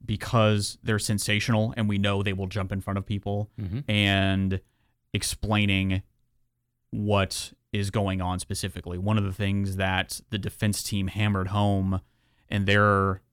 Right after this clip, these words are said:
Speaker 1: news conference afterward was they felt like this case was sensationalized from the beginning, and that caused them great concern about being able to find a jury, being able to seat a jury that they felt would be fair.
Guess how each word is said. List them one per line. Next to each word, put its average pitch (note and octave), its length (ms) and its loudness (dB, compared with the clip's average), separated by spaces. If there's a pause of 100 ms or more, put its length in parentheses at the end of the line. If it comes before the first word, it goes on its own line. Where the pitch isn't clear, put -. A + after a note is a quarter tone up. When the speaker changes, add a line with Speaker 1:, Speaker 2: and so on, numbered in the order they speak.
(260)
Speaker 1:
news G#2 340 2
conference G#2 380 -2
afterward F#2 560 -2
was F#2 160 -2
they G2 120 -2
felt F#2+ 240 -6
like F#2+ 180 -6
this F#2+ 160 -6
case F#2+ 260 -6
was G2 140 -4
sensationalized F#2 960 -4
from F#2 180 -2
the F2+ 80 -4
beginning, F2+ 480 -2
and F#2+ 140 -2
that F#2+ 180 0 (160)
caused G2 320 -4
them F#2+ 140 -2
great G2 300 -2
concern G2 480 -2
about F2+ 260 -2
being F#2+ 180 -4
able F#2+ 200 -6
to G2 100 -8
find F#2+ 300 0
a F#2 40 -2
jury, F#2 680 -2 (440)
being G#2+ 140 4
able G2+ 140 2
to - 60 -12
seat - 420 -4
a A2 100 0
jury G#2 360 2
that F#2 140 -4
they F#2+ 100 -4
felt - 260 -6
would F#2+ 140 -4
be F2+ 200 -6
fair. D#2+ 520 -4